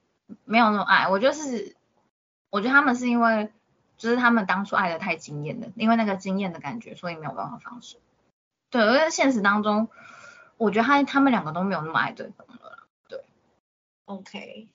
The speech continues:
Speaker 2: 好，那我们要到下一组了吗？好，那所以如果呢，好，我们先，就是如果你是娜娜，
Speaker 1: 嗯。
Speaker 2: 你会选择泰还是莲？那这个时间点，我们也是要做一个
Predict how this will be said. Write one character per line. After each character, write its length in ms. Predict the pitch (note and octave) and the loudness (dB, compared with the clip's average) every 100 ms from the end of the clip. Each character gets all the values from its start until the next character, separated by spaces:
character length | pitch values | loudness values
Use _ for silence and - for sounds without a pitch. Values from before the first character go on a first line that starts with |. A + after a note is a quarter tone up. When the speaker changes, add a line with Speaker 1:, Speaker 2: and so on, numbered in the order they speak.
| _ | _
Speaker 2:
好， 280 | - - A3 - _ _ _ _ | -12 -12 -12 -20 _ _ _ _
那 140 | E4 C#4+ | 2 6
我 40 | |
们 80 | A#3 | 6
要 40 | |
到 120 | B3+ D4 | 8 6
下 180 | D4 C4+ | 6 2
一 80 | |
组 160 | C#4 F#3+ | 0 -4
了 100 | F3 | -6
吗？ 120 | F#3 F#3+ - _ _ _ _ _ _ _ _ - - | -8 -8 -10 _ _ _ _ _ _ _ _ -14 -8
好， 280 | - - - - - _ | -4 -4 -6 -18 -20 _
那 120 | G4+ | -2
所 120 | G4+ D#4 | 2 2
以 160 | D#4+ | 4
如 160 | A#3 B3+ | 6 8
果 220 | C#4+ A#3+ | 8 6
呢， 320 | G3+ F#3+ F#3+ | 4 -2 -4
好， 240 | G#3 G3+ F#3+ | 0 2 2
我 40 | |
们 80 | G3+ | 4
先， 640 | - - - - C#4+ D#4 - _ - - - | 6 6 4 2 2 0 -4 _ -20 -20 -6
就 100 | F#4 | 0
是 300 | G#4 F#3+ F3 | 2 2 4
如 140 | - | 2
果 160 | D#4+ C4+ | 2 -2
你 160 | G3+ | -4
是 240 | F#3+ - B3 | -6 -2 -2
娜 220 | A#3 G#3+ | -2 -2
娜， 180 | A3 F#3+ | -4 -6
Speaker 1:
嗯。 80 | F3+ | -6
Speaker 2:
你 60 | |
会 140 | G3+ A#3 | -4 -2
选 260 | - E3+ | -4 -6
择 200 | - D#3+ E3 | -6 -8 -8
泰 240 | - - | -4 -4
还 200 | F3+ E3 | -4 -6
是 120 | F#3 | -8
莲？ 280 | F#3+ F#3 - - - - _ | -8 -10 -12 -14 -20 -20 _
那 100 | F#4+ | -2
这 100 | G4+ | 2
个 100 | F#4+ | 6
时 260 | - A#3 A#3+ | 6 6 6
间 300 | C4 C4 C4+ | 6 2 2
点， 160 | A#3 | 0
我 60 | F3+ | -2
们 120 | F3 | -8
也 120 | F3 | -6
是 80 | F3+ | 0
要 180 | A3 A#3 | 4 4
做 200 | A#3+ G#3+ | 4 0
一 40 | |
个 460 | G3+ F#3+ F3+ D3+ | 0 -6 -6 -10